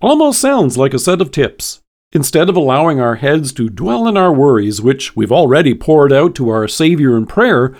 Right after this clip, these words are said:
Paul directs our attention to those things that are around us that may go overlooked in the rush.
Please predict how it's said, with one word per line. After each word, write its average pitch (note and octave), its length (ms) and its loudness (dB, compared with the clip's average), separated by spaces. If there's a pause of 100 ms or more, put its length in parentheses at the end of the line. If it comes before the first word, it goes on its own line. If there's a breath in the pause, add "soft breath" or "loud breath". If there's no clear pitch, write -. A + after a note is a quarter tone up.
(260 loud breath)
Paul E3+ 220 2
directs C3+ 380 0
our B2+ 180 2
attention D#3+ 460 0
to A#2+ 100 0
those C#3 340 2
things D3 340 0
that A#2+ 160 -2
are C3+ 340 0
around G#3 360 0
us G2+ 200 -8
that - 300 -6
may C#4 140 0
go A3+ 280 0
overlooked G3 520 2
in B2 80 -2
the B2 80 0
rush. A#2 480 -4